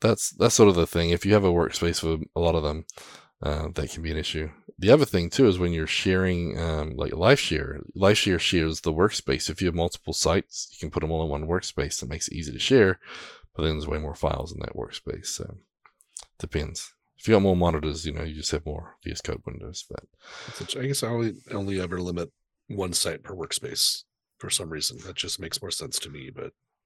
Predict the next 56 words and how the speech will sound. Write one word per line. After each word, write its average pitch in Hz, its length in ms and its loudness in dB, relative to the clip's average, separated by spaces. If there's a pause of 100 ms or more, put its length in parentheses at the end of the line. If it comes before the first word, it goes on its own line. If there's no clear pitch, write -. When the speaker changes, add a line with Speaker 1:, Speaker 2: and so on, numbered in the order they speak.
(120)
Speaker 1:
Yeah, 80 420 -2
I 113 80 0
mean, 131 140 10
if 143 120 8
they're, 113 280 10
if 104 120 2
you 110 80 2
got, 98 120 8
like, 87 120 4
an 80 80 0
A 80 120 0
P 85 160 -2
I 82 120 2
and 80 100 2
a 71 40 -2
front 76 300 -2
end, 120 240 -2
it - 240 -8
makes 135 180 -2
sense 147 220 -2
to - 80 0
have 80 160 0
both 78 200 2
folders 76 400 -4
in 78 200 -8
there, 73 200 -4
I 76 60 -2
think, - 400 -10 (380)
depending 98 260 6
on 85 80 6
how 85 80 6
you 82 160 2
set - 240 0
your - 80 -8
stuff - 300 0
up 69 80 -2
Speaker 2:
Mm. 73 120 -4
Speaker 1:
anyway. 65 500 -8
But 71 220 -2 (520)
yeah, 76 300 2
a 87 60 -2
lot 87 140 8
of 87 80 2
times 80 300 2
I 85 120 0
just, 76 420 -4 (500)
I 78 80 -4
basically - 340 -6
just - 140 -8
open - 260 -6
folders. - 560 -6 (140)
So - 340 -8 (340)
with 78 200 -6
the 73 100 -4
Speaker 2:
Yeah. 76 60 -6
Speaker 1:
works-, - 260 -4